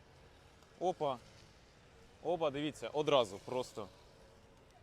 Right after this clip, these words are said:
щось з вами впіймали. Кришечка від шампанського. І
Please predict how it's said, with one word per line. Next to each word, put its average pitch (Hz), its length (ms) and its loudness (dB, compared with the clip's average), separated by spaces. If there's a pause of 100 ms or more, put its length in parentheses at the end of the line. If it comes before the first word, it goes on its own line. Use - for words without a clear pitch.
щось 143 220 0
з 131 40 -8
вами 143 200 2
впіймали. 190 540 -2 (400)
Кришечка 151 540 -2
від 135 280 -2 (600)
шампанського. 110 800 -2 (680)
І 180 320 -2